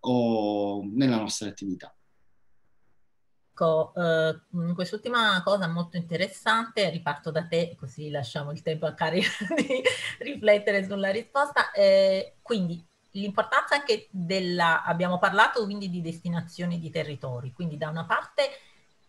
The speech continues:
Speaker 2: l'importanza della conoscenza del territorio, delle relazioni, della collaborazione, l'importanza della ricaduta, quindi anche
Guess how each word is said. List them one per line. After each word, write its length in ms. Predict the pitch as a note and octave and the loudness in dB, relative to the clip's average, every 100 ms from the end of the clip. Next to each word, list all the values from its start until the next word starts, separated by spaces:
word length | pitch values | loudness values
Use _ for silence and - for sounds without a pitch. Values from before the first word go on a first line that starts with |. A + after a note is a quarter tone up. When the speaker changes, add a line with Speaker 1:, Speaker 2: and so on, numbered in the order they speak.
| _ | _
Speaker 2:
l'importanza 880 | A3 G3 F3 G3+ - - A3+ - C4+ | -2 -2 2 0 2 4 4 2 0
della 240 | A#3 F3+ F3 | 0 0 0
conoscenza 640 | F3 E3+ - G3 G#3 - | 0 -2 -4 -6 -2 -4
del 200 | E3+ E3 | -4 -4
territorio, 880 | E3+ D#3 D#3 G#3+ C4 C4+ C#4 C4+ - | -6 -6 0 2 2 2 0 0 -2
delle 420 | G3 E3+ F3 E3+ | -6 -2 0 0
relazioni, 760 | E3 D#3+ D#3 - - C4 C#4 A#3+ | 0 0 -4 -6 -2 0 -2 -4
della 240 | F#3+ E3+ | -2 0
collaborazione, 920 | D#3+ D#3+ D#3 D#3 D3+ - - C3 C#3 E3+ | -2 -4 -4 -2 -4 -6 -12 -8 -8 -4
l'importanza 760 | F#3+ G3 A3+ - C#4 D4 B3+ | -4 -2 -6 -2 -2 0 -2
della 320 | G3+ G3 G3 | -2 0 2
ricaduta, 880 | F#3 G3 - G3+ A#3+ A#3 - D3+ C#3+ - | 2 2 2 2 2 -6 -4 -4 -4 -6
quindi 340 | F#3+ D#3+ D#3 | -4 -2 2
anche 560 | F#3 F#3 C3+ - C#3 | 4 4 2 -8 -10